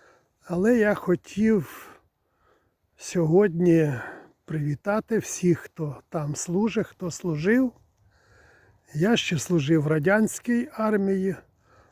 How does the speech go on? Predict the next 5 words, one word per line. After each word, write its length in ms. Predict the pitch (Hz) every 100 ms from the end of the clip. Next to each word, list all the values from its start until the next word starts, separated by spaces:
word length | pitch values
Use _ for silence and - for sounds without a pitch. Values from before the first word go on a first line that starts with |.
| _
але 720 | - 165 165 170 190 208 196 139 - - _
це 220 | - 180
теж 420 | - 208 190 196
щось 500 | - - 196 - - -
подібне. 640 | 190 151 135 160 117 131